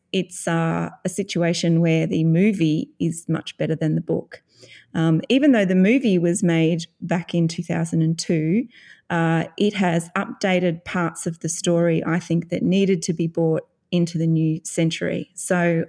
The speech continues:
I would not <laughs> necessarily recommend the book, but I would recommend the movie in this case. Right, so last week I promised that I'd dive a little deeper into where sequences fit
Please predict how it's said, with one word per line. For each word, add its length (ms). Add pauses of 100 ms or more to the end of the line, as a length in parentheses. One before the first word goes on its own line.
I 240
would 340 (340)
not 300
<laughs> 60
necessarily 540
recommend 420
the 60
book, 240
but 80
I 80
would 180
recommend 360
the 60
movie 360
in 100
this 200
case. 500 (880)
Right, 140
so 140
last 480
week 340 (140)
I 140
promised 840
that 140
I'd 240
dive 320
a 80
little 220
deeper 520
into 360
where 260
sequences 760
fit 420